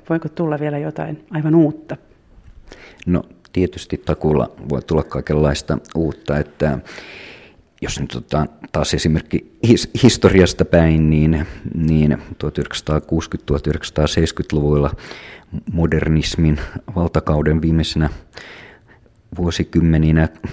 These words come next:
Speaker 2: kun tehtiin enimmäkseen niin abstraktia taidetta ja vieläpä hyvin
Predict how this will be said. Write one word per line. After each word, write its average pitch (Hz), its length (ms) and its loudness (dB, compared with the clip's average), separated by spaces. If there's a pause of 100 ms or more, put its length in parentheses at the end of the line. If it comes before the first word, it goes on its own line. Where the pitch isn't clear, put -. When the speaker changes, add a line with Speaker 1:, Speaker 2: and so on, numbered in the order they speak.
(140)
Speaker 2:
kun 80 300 -4 (440)
tehtiin 78 460 -2 (680)
enimmäkseen 78 840 0
niin 71 200 0 (140)
abstraktia - 720 -2
taidetta 80 520 0
ja 76 220 0 (220)
vieläpä 73 460 -4 (340)
hyvin 76 200 -4